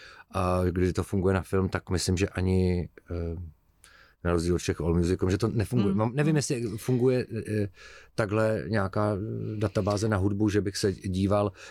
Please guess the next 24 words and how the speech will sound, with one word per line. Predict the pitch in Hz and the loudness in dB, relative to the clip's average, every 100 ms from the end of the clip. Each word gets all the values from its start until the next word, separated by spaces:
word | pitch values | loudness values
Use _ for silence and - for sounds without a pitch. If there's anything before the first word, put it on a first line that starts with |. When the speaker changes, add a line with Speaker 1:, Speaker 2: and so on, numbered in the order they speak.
| - | -4
Speaker 1:
jasně, | 87 - 95 | -2 0 0
eh, | 87 80 80 85 85 | 2 0 0 0 2
Metacritics, | 90 87 95 95 95 85 - | 0 0 0 0 0 -2 -4
kolik | - 90 | -2 -2
tomu | 82 90 | 0 0
dali | 87 90 | 2 2
vybraní | 85 85 90 | 2 2 2
kritici, | 87 78 85 - 92 - - - - - | 2 0 -2 0 -2 -4 -18 -20 -20 -8
to | 92 | -6
funguje, | - 92 92 | 0 2 2
ale | - 92 | 0 0
nejsem | 92 90 87 - 101 | 2 2 0 0 -2
si | 92 95 | 0 -2
jistý, | - 98 | 0 0
jestli | 85 87 | 0 -2
se | 92 | -4
tím | 92 | 0
někdo | 90 87 | 0 0
tak | 87 - | -4 -6
strašně | 92 92 | -6 -4
řídí. | 82 78 65 95 - _ - | -2 -4 -6 -12 -18 _ -4
Speaker 2:
A | |
recenze | 156 147 151 143 196 | -2 -2 0 0 0
koncertů? | 254 262 190 139 - 127 160 | 0 0 2 -2 -4 -6 -4